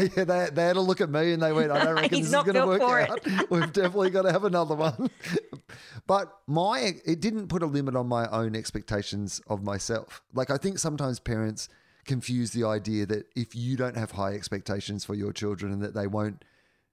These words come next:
Speaker 1: find their own high expectations for what it is that they wanna do with their life.
Speaker 2: And also what was really great, like, were you ever compared to your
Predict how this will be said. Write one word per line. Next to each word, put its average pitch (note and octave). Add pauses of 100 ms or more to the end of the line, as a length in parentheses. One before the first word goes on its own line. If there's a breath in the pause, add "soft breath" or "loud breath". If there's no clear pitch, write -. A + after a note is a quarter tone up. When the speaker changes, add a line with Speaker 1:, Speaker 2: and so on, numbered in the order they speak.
(260 soft breath)
Speaker 1:
find A2
their G2+
own G#2
high G2
expectations G2+
for G2+
what F#2+
it F#2+
is G2
that G#2
they G2
wanna F#2+
do G2+
with G#2
their A1+
life. - (280)
Speaker 2:
And B3
also D4
what C#4
was A3+
really A3+
great, F3+
like, F3+
were F#3+
you G3+
ever G#3
compared E3+
to F#3+
your E3+